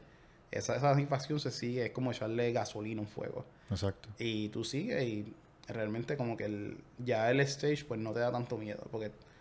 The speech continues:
Speaker 1: el stage tú le quitas ese, ese impacto impactful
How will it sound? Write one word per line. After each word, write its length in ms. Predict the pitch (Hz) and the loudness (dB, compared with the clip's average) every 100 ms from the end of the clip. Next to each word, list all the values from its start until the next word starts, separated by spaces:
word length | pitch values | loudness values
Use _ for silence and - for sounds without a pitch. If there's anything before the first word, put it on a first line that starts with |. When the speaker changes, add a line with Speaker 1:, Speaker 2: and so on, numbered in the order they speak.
| - - | -12 -2
Speaker 1:
el 100 | 110 | -2
stage 440 | 101 - 123 127 - | 0 0 0 0 -2
tú 100 | 120 | 0
le 140 | 117 | 0
quitas 400 | 123 120 113 - | 0 -2 0 0
ese, 560 | 110 - 117 107 113 - - | -2 -2 -2 -2 -4 -8 -6
ese 180 | 107 | -2
impacto 380 | 131 131 120 - | 0 0 -2 -2
impactful 560 | 120 - 127 - - | -4 -2 -4 -4 -6